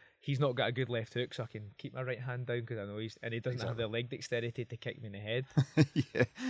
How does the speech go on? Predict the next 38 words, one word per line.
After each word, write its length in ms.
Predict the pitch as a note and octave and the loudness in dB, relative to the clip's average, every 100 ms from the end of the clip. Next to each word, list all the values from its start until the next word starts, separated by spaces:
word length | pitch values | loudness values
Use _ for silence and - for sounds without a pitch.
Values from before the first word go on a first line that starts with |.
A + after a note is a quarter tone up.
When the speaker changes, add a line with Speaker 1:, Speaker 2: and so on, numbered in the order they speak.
| A3 | -4
Speaker 2:
you 100 | - | -4
can 80 | F#2 | -4
sit 240 | - G#2 - | 0 0 2
back 240 | F2+ G2+ | 2 2
a 60 | G2+ | 0
wee 120 | G#2 | 0
bit. 100 | A#2 | 0
Speaker 1:
Yeah, 180 | A#2 A2+ | 2 0
yeah. 220 | A2+ A#2+ - B2 _ _ _ _ - | 0 -2 -2 -8 _ _ _ _ -4
Speaker 2:
I 240 | E2 E2 | 0 2
know. 100 | D#2+ | 2
Speaker 1:
Aye. 180 | E2+ G2+ - _ - | 0 -4 -10 _ 2
Speaker 2:
Like, 160 | G2 | 4
we, 240 | G#2 A#2 A2 | 6 8 8
uh, 220 | F#2 F2 - | 8 6 4
I 60 | - | 2
was 120 | G#2+ | 2
training 240 | - A#2 | 2 2
Muay 180 | A2 E2 | 4 2
Thai 220 | - F#2 G2 | 2 2 2
for 140 | F2+ D#2 | 2 0
a, 120 | - | 0
a 80 | - | -4
bit. 120 | G2 - | 0 2
Speaker 1:
You 40 | |
still 220 | C#3+ F#3 | 4 2
doing 180 | F#3 A#3 | 4 2
that? 160 | C4 - | 0 2
Speaker 2:
Nah, 360 | A2 G#2 F#2 - - _ _ - | 4 6 4 2 -10 _ _ -4
nah. 200 | F2+ G#2+ | 2 6
I 40 | G2 | 6
was 80 | G2+ | 6
gonna 100 | A#2+ | 6
tell 160 | - | 6
you 60 | F#2+ | 6
the 80 | F#2 | 6
reason. 300 | A#2 A2+ F#2+ | 6 4 6
The, 240 | G2+ F#2+ | 6 6